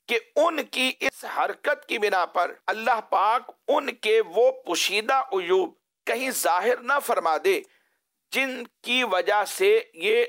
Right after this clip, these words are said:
ذلت و رسوائی سے دوچار ہو جائیں۔ انسان اگر دوسروں کے عیب تلاش نہیں کرے گا تو اللہ تبارک و تعالیٰ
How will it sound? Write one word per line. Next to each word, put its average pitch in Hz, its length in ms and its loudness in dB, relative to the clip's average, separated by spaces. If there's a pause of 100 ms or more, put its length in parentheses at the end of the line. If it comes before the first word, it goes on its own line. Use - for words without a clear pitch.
(140)
ذلت 185 560 -4
و 226 200 4
رسوائی 160 500 0
سے - 320 0 (180)
دوچار 151 480 0
ہو 113 140 -12
جائیں۔ - 280 -4 (160)
انسان 175 500 -2
اگر 180 280 2 (680)
دوسروں 233 440 0
کے 202 160 -2
عیب 196 200 -4
تلاش 165 420 0
نہیں 147 460 -6
کرے 156 340 -2
گا 143 200 2 (460)
تو 135 80 -2
اللہ 160 140 0 (120)
تبارک 170 380 0
و 147 80 2
تعالیٰ 156 460 0